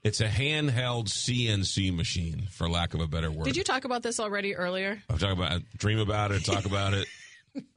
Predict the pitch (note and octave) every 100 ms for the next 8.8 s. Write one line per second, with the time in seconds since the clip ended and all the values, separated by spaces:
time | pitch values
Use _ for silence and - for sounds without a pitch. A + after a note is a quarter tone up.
0 | - - - - C4 C#4+ C#4 - A#3+ -
1 | G#3 G#3+ F#3 F#3+ F3+ F3+ F#3 F3+ F#3 -
2 | F3+ G3 G3 F3+ F3 G3 F3+ F#3 F#3+ E3
3 | D#3+ - _ - G#2 A2+ G2 B2+ D3 C3
4 | B2 B2 A2 - B2+ B2+ B2 A#2 - B2+
5 | A2 - F#2 D#2 A2 D#3+ - G#2+ - G#2
6 | G2 G2 G#2 A2 A#2+ A#2+ - A#2+ A#2+ A2+
7 | G#2 G2 F2+ E2+ F2 - - - - _
8 | _ _ - A2 G#2 G2+ G2 F#2+